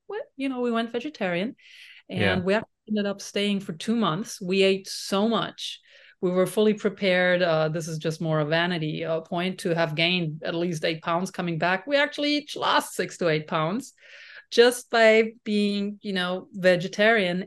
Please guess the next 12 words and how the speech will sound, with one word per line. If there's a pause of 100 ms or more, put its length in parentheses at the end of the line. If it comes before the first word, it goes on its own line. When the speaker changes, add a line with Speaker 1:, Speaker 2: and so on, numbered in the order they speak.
Speaker 1:
And
it
was
so
easy.
It
was
so
flavorful.
It
was
so